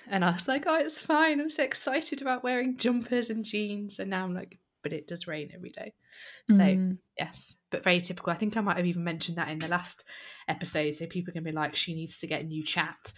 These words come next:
Speaker 1: But, um, <laughs> yeah, it was, it's very British to talk about the weather, I think.
Speaker 2: I think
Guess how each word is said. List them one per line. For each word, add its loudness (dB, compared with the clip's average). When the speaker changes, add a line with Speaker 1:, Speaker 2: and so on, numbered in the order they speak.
Speaker 1:
But, 2
um, 2
<laughs> 2
yeah, 2
it -2
was, 0
it's -2
very 0
British -4
to -8
talk -14
about -10
the -10
weather, -10
I -14
think. -12
Speaker 2:
I 12
think 8